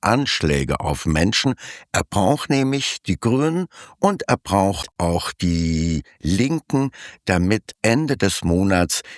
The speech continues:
die linken Verfassungsrichterinnen zu Verfassungsrichtern bestellt werden.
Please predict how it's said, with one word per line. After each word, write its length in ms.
die 240
linken 560
Verfassungsrichterinnen 1700
zu 280
Verfassungsrichtern 1500
bestellt 480
werden. 400